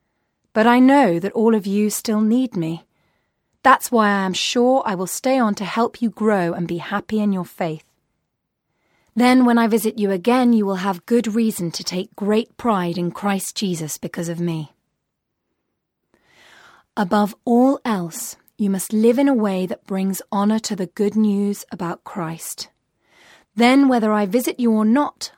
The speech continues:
I will hear that all of you think alike. I will know that you are working together and that you are struggling side by side to get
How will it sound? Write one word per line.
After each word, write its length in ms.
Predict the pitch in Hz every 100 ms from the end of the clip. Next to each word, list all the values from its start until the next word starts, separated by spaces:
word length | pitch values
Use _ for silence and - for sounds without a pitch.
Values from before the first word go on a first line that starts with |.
| -
I 100 | 196
will 140 | 185
hear 260 | 165 196 196
that 140 | 196 -
all 220 | 233 254
of 100 | 240
you 120 | 247
think 360 | - - 226 -
alike. 640 | 202 190 190 185 - - _ _ _ _ _ _ _ _ _ - - - - 220
I 140 | 220
will 160 | 208 214
know 280 | 220 240
that 200 | 254 -
you 100 | 214
are 80 | 196
working 500 | 185 208 214 - 208
together 640 | - 175 202 180 165 190 -
and 160 | 196 190
that 80 | -
you 160 | 185
are 80 | 175
struggling 640 | - - 214 214 226 233
side 420 | 226 - 208 240
by 160 | 226 214
side 460 | - 208 175 170 175
to 200 | - 175
get 220 | 180